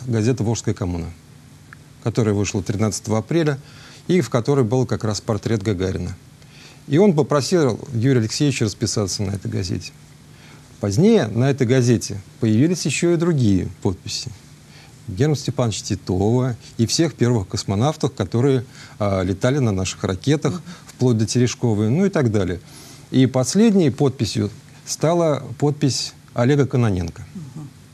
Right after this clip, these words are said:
Speaker 2: Ну, а эта газета сохранилась? Она, наверное, в музее находится или
Speaker 1: А
Speaker 2: нет?
Speaker 1: эта газета сохранилась, э, копия ее находится
Speaker 2: Копия.
Speaker 1: в музее,
Speaker 2: Мгм.
Speaker 1: да, а оригинал находится в семье, э, у родственников Дмитрия Ильича Козлова.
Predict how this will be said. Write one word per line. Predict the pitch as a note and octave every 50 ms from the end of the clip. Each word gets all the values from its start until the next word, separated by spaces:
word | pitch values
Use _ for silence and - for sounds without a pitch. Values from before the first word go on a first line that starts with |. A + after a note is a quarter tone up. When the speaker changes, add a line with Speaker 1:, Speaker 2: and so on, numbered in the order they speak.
| - - - - - - - - - - - - - - -
Speaker 2:
Ну, | A3 A#3+ A#3 G#3 A#3 A3
а | G#3 G#3 G#3 G3+ G#3
эта | G#3+ G#3+ G#3+
газета | F#3+ G#3+ G#3 G3+ A3 G#3+ - G#3
сохранилась? | - - - A3 G3+ G3+ G3+ A#3 D4+ F4+ F4+ C#4 F#3 - -
Она, | F#3+ F#3 F#3 F#3 F#3
наверное, | F#3 F#3+ F#3 F3+ F#3+ F#3 F#3 G3 F#3+
в | E3+
музее | F#3 G3 G3+ G3 A3+ D#4 F4 F#4
находится | D4+ B3 G#3 - G3+ F3+ D#3+ D#3 - - -
или | F3 -
Speaker 1:
А | C3+
Speaker 2:
нет? | D3 -
Speaker 1:
эта | E3 F3 E3+ F3
газета | C3+ C3 D#3 C#3+ D3 C3 A#2
сохранилась, | - - A#2+ - C3+ C#3 D3 F3 G3 G3 F3 C#3 - - -
э, | C3+ A#2+
копия | - - D#3+ F3 D3+ - C3
ее | A#2+ A#2+ B2+
находится | B2+ B2+ A2+ - C3+ - - C3+
Speaker 2:
Копия. | B2 A#2+
Speaker 1:
в | B2+
музее, | C3 B2+ A2 G#2 B2 E3 F3 E3+ D#3+ C#3
Speaker 2:
Мгм. | G#2+
Speaker 1:
да, | F#2+ B2 B2+ B2+ -
а | - A#2+ A#2+
оригинал | A#2+ A#2+ B2+ C3 C#3 D#3 E3+ E3
находится | C#3+ B2+ A2+ - C#3 C#3 C3+ C3+ - B2
в | G2 -
семье, | - - - - - - C3 A#2 A2+ A#2 B2+ C3 C3 B2+
э, | A2 G#2+ G#2 F#2+ G2 G2+ - -
у | A#2+ A#2+
родственников | A#2 C#3 C3+ - - C3 A2 - A#2 G2+
Дмитрия | A2+ A#2+ G#2+ A2 G#2
Ильича | F#2+ - G#2 F#2+
Козлова. | - A2+ G2+ F#2 F#2+ F#2+ F#2 G2